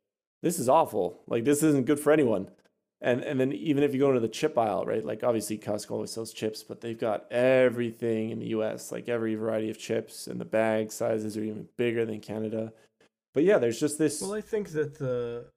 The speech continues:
Speaker 2: uh, Americans have a long, storied, proud history of having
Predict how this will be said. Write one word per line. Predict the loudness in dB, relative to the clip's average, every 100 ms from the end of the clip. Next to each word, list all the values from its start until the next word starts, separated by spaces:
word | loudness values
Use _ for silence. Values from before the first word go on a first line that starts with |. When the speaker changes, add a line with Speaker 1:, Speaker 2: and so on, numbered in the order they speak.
| -16
Speaker 2:
uh, | -12 -12 -10
Americans | -10 -8 -8 -8 -10 -10
have | -12 -12
a | -12 -12 -12 -16
long, | -12 -10 -8 -6 -6 -6
storied, | -10 -12 -10 -8 -8 -10 -10
proud | -8 -6 -6
history | -10 -12 -12 -10 -8
of | -10
having | -12 -12 -10 -10 -12